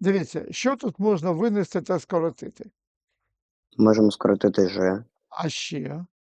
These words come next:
Speaker 1: Правильно, Ж, а ще?
Speaker 2: А.
Speaker 1: А. Що ж залишиться? А ну, диві-, дивіться.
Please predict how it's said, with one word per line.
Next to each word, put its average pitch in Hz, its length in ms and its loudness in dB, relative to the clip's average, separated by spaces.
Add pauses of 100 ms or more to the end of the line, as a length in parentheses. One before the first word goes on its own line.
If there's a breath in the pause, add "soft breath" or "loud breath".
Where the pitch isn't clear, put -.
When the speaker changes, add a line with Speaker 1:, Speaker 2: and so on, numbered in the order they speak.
(120)
Speaker 1:
Правильно, 143 480 -6
Ж, 139 380 -6
а 151 100 -6
ще? 147 380 -8 (760)
Speaker 2:
А. 95 300 4 (340)
Speaker 1:
А. 151 240 2 (340)
Що 311 220 -10
ж 254 80 -4
залишиться? 196 760 0
А - 40 -8
ну, 269 140 -10
диві-, 214 240 -2
дивіться. 156 560 -4